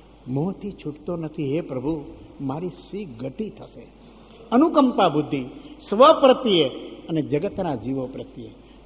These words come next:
અરે રે, આ મારો પ્રમાદ, આ મારી આળસ. જોતો ખરા,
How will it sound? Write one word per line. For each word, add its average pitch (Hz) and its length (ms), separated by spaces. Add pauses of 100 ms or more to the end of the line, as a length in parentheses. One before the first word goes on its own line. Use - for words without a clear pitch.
અરે 175 200
રે, - 280 (1160)
આ 262 100
મારો 247 320
પ્રમાદ, 247 440 (840)
આ 254 120
મારી 247 340
આળસ. 247 800 (2000)
જોતો 262 360
ખરા, 269 540